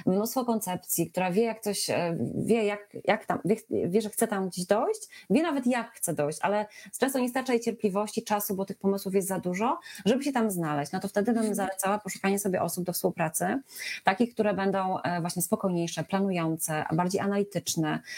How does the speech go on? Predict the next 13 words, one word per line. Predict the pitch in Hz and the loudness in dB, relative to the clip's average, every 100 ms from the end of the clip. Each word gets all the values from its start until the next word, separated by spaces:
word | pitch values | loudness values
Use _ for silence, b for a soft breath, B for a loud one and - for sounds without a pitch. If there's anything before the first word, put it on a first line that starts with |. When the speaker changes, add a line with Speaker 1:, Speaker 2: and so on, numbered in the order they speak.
| B - | B 0
Speaker 1:
e, | 165 | 0
takie, | 202 214 | 0 0
które | 208 | 0
będą | 202 208 | 2 0
w | 202 | -2
stanie | - 220 220 | 0 0 0
przełożyć | - 202 254 269 240 | 0 2 2 0 -2
te, | - 196 190 185 - | -2 0 0 -2 -2
e, | 175 175 - | -2 -4 0
plany | 220 214 180 214 - - - | 0 2 0 0 -2 -6 -4
danej | 226 190 190 | -2 0 -2
osoby, | - - 190 226 | -2 -2 0 0
Speaker 2:
Mhm. | 240 | 0